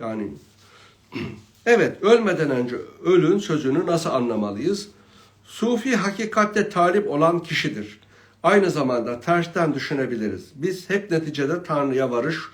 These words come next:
kavuşmayı Sufinin emeli olarak gösterdik. Zaten tasavvufun da anlattığı budur. Bu aynadaki görüntünün çift yönlüdür. Nasıl ki Cenab-ı Hakk'a ulaşmayı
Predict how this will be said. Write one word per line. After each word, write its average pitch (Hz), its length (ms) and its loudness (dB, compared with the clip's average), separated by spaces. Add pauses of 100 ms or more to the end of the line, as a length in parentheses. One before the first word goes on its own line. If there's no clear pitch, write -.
(300)
kavuşmayı 147 680 2
Sufinin 147 580 0
emeli 143 300 0
olarak 135 400 0
gösterdik. 117 540 -6 (480)
Zaten 190 380 4
tasavvufun 165 640 2
da 131 140 -4
anlattığı 147 560 0
budur. 113 240 0 (580)
Bu 202 240 2
aynadaki 170 560 2
görüntünün 170 580 4
çift - 320 -6
yönlüdür. 123 600 0 (460)
Nasıl 214 360 4
ki 143 120 -8
Cenab-ı 151 540 2 (800)
Hakk'a 170 460 -2
ulaşmayı 143 720 0